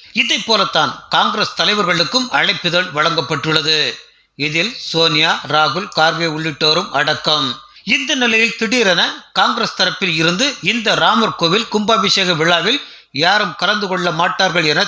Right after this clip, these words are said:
தெரிவிக்கப்பட்டுள்ளது. அதற்கு கட்டி முடிக்கப்படாத கோயிலை தேர்தலுக்காக பாஜக திறக்கிறது. மதம் என்பது தனிப்பட்ட விஷயம். அதனை பாஜகவும் ஆர் எஸ் எஸும் அரசியல் ஆதாயத்துக்காக பயன்படுத்துகிறது.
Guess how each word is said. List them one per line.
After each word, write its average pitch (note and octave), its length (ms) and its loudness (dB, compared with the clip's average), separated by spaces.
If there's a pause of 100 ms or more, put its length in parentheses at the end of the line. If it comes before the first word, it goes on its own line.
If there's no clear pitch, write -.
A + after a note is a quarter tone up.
தெரிவிக்கப்பட்டுள்ளது. D3+ 1080 0 (560)
அதற்கு D#3+ 560 -2 (240)
கட்டி E3+ 300 -2
முடிக்கப்படாத D#3+ 760 0
கோயிலை E3 440 0 (160)
தேர்தலுக்காக F3 720 2
பாஜக D#3 500 -2
திறக்கிறது. D#3 760 -2 (340)
மதம் A#3 420 0
என்பது G3+ 380 -2
தனிப்பட்ட F#3+ 480 0
விஷயம். D#3 600 0 (240)
அதனை F3 460 0
பாஜகவும் E3+ 680 0
ஆர் D3 220 4
எஸ் E3+ 180 0
எஸும் B3 280 0 (220)
அரசியல் G3+ 520 0
ஆதாயத்துக்காக E3 720 2 (100)
பயன்படுத்துகிறது. D#3+ 1000 0